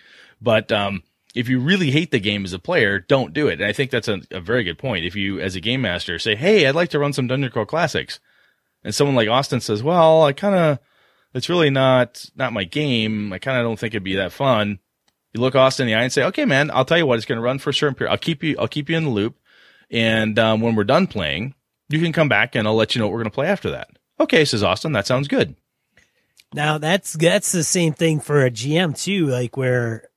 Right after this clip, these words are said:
Speaker 2: where players will all wanna play one game. And I've listened to podcasts where they're like, "You should play the game the G M wants to run."
Speaker 1: Ugh.
Speaker 2: And the re-, and the reason they say that is because if the G M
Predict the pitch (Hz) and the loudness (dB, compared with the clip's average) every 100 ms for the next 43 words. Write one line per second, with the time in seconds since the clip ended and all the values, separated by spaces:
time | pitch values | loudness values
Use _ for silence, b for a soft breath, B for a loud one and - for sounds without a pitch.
0 | - 127 120 - 139 127 - 165 185 180 | -14 -14 -16 -10 -6 -6 -4 2 4 4
1 | 135 143 139 143 165 160 156 - 151 131 | 4 2 4 6 6 6 4 2 0 0
2 | 127 113 92 82 _ b b b 143 156 | 0 -2 -8 -12 _ b b b 0 2
3 | 262 - 226 196 202 196 - 180 165 160 | 2 2 0 0 -2 -4 -2 -4 -2 0
4 | 151 135 131 120 - _ _ - 147 - | 0 2 0 -2 -6 _ _ -4 -2 -2
5 | 185 190 202 196 190 175 - _ - 139 | -2 -2 2 4 4 2 -4 _ -12 -8
6 | 123 165 170 175 156 127 117 151 160 151 | -6 -2 2 2 2 0 -2 0 2 4
7 | 131 131 - 107 104 123 113 - _ _ | 2 -2 -4 -12 -10 -6 -6 -8 _ _
8 | _ _ _ _ _ _ _ _ _ _ | _ _ _ _ _ _ _ _ _ _
9 | _ _ _ _ _ _ _ _ _ _ | _ _ _ _ _ _ _ _ _ _
10 | _ _ 233 226 175 151 165 160 - - | _ _ 0 4 6 6 6 6 4 4
11 | 180 175 170 175 285 262 285 233 - 294 | 2 4 4 4 4 4 4 4 4 2
12 | 330 175 156 135 156 151 165 151 139 127 | 2 4 2 0 -2 0 2 2 0 -6
13 | - 143 113 165 233 240 202 180 | -4 -4 -4 -4 0 2 2 0